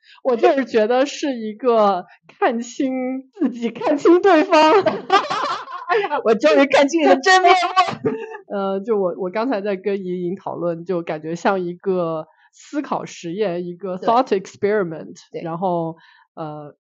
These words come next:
Speaker 1: 反正事情就要从上周日一早上起来六点多钟，我收到了莹莹的一条短信。
Speaker 2: 对。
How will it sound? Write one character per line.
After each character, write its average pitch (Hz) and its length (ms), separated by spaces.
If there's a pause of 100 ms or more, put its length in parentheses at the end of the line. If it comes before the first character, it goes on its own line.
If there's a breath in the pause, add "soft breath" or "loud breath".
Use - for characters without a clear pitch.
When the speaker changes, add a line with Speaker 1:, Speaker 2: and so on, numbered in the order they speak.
Speaker 1:
反 139 100
正 170 80
事 254 240
情 185 300
就 285 140
要 220 180
从 196 460 (120)
上 233 380
周 247 380 (100)
日 285 340
一 269 160
早 - 320
上 185 360 (400)
起 - 220
来 165 220
六 214 240
点 175 220
多 190 160
钟， 185 180
我 180 120
收 240 340
到 233 160
了 202 100
莹 196 200
莹 214 140
的 214 100
一 233 140
条 208 260
短 190 400
信。 190 480
Speaker 2:
对。 - 180